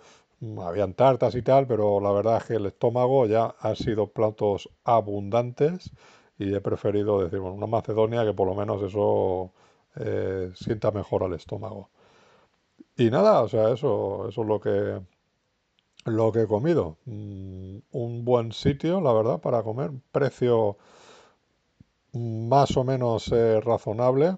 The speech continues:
porque puede salir unos diecisiete, dieciocho euros por persona, que, bueno, bien, bien, son un menú, eh, decente. Hay otros sitios que te clavan veinticinco o treinta euros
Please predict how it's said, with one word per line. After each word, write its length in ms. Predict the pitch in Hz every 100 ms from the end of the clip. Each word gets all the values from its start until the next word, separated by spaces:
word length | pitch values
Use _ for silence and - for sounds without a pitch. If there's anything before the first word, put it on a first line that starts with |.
| -
porque 200 | - 98
puede 240 | 107 110
salir 560 | - 107 113 110 107 113 _ _ _ _
unos 600 | 107 95 95 87 - - _ _ _ _ -
diecisiete, 1500 | 110 107 107 - 110 104 101 101 - - 120 113 - 110
dieciocho 640 | 104 107 - 110 113 - 110
euros 280 | 110 107 -
por 200 | 107 101
persona, 520 | 101 - 113 123 147 _ - - _ _ _
que, 260 | - 104 101
bueno, 240 | 123 139 -
bien, 220 | 117 123
bien, 220 | 143 98
son 460 | - 117 110 107 104
un 340 | 104 107 107
menú, 540 | 113 110 123 131 127 127
eh, 360 | 107 101 101 98
decente. 300 | 95 - 117
Hay 60 | 107
otros 300 | 117 123 117
sitios 300 | 120 131 123
que 80 | 135
te 140 | 120
clavan 300 | 113 107 104
veinticinco 500 | 104 101 104 123 110
o 40 | 107
treinta 400 | 104 95 98 123
euros 300 | 143 107